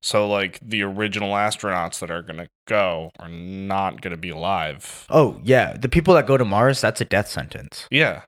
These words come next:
Speaker 1: That's fucking crazy.
Speaker 2: Yeah, like, you're, you're done. Bye. Like, you're willingly dying.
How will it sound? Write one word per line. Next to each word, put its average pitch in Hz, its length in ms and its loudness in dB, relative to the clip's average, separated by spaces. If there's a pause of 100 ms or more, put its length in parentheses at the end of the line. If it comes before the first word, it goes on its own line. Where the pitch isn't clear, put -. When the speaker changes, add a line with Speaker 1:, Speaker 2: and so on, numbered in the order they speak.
(320)
Speaker 1:
That's 156 160 4
fucking 220 380 0
crazy. 156 680 -2
Speaker 2:
Yeah, 117 260 4
like, 98 280 0
you're, 120 320 4
you're 107 200 0
done. 107 420 2
Bye. 110 420 4 (140)
Like, 92 280 2
you're 117 280 4
willingly 117 840 2
dying. 90 640 0